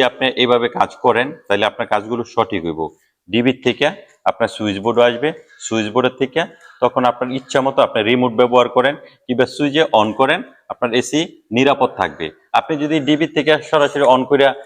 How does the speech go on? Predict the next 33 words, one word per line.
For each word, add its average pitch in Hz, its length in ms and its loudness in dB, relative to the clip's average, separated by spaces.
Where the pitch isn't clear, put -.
এসির 156 260 0
মধ্যে 143 260 2
দিয়ে 143 180 6
রাখেন, 123 280 0
আপনি 120 140 0
রিমোটে 139 300 2
off 110 100 2
করলেন, 135 220 4
on 110 60 0
করলেন, 131 260 2
আপনার 120 240 -2
রিমোটে 127 340 -2
যদি 120 180 -8
কোনো 123 100 -2
সমস্যা 143 380 2
দেখায়, 165 300 0
আপনার 117 240 -2
এসির 127 240 -6
ভিতরে 135 240 -2
কিন্তু 110 140 -4
লাইন 95 160 2
সবসময় 147 460 -2
থাকবে। 80 220 -4
এই 123 140 -2
জন্য 151 140 2
মাঝে 131 220 2
মধ্যে 131 240 2
এসি 139 240 -2
কিন্তু 143 200 0
ব্রাস্টও 113 500 2
হয়। 76 180 0
পি 196 100 4
সাত, 160 280 8